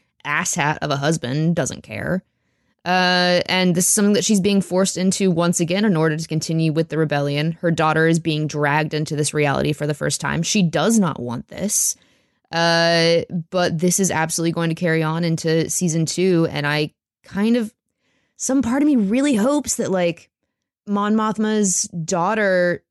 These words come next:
snaps out of it and then eventually becomes, like, this huge leader in the rebellion alongside her mother. But I think this is a much darker story without a lot of hope. And I think a lot of people are gonna die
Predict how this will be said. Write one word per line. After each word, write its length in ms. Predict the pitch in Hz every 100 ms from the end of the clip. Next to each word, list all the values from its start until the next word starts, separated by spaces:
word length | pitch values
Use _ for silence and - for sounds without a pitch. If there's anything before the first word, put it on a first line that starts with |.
| _
snaps 840 | - - - - 185 180 185 190 -
out 260 | 170 190 214
of 100 | 180
it 340 | 170 170 - -
and 160 | 180
then 120 | 180
eventually 420 | 180 180 180 196 180
becomes, 540 | 170 175 180 185 175
like, 160 | 170 165
this 120 | 165
huge 440 | - 190 190 165
leader 400 | 185 180 185 180
in 100 | 175
the 60 | 170
rebellion 560 | 170 160 139 196 196 165
alongside 560 | 156 156 165 165 160
her 140 | 165 160
mother. 580 | 190 196 175 170 170 -
But 180 | 185 -
I 200 | 165 185
think 220 | 220 202
this 100 | 185
is 120 | 185 185
a 40 |
much 440 | 175 165 165 - -
darker 400 | 160 151 165 165
story 560 | - 190 226 226 196
without 460 | 175 170 - 160 156
a 60 | 165
lot 200 | 160 156
of 120 | 165
hope. 340 | 214 240 208
And 80 | 160
I 100 | 156
think 140 | 156 143
a 60 |
lot 260 | 139 143 143
of 60 |
people 260 | - 147 147
are 140 | 147
gonna 180 | 139 147
die 480 | 143 143 - -